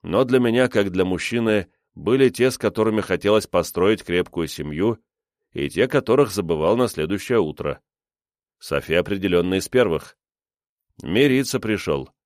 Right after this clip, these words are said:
прямо ответил я. «В жёны хочу тебя взять».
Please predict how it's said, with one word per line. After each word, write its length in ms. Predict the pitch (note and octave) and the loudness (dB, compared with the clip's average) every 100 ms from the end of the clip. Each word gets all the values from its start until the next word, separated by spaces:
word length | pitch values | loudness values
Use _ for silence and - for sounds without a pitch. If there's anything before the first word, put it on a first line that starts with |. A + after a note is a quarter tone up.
| _ _ _ | _ _ _
прямо 320 | C#2 F#2 G#2 | -2 0 2
ответил 400 | G2 F2 E2+ F2 | 0 -2 -2 -2
я. 260 | D#2+ C#2 C2 _ _ _ _ | -2 -4 -6 _ _ _ _
«В 140 | - E2+ | -14 -6
жёны 320 | F2+ A#2 C#3+ | 2 4 4
хочу 280 | C#3+ C3+ A#2+ | 0 0 0
тебя 240 | G#2 F#2 | -2 0
взять». 360 | D#2 D2+ C2+ | 0 -2 -6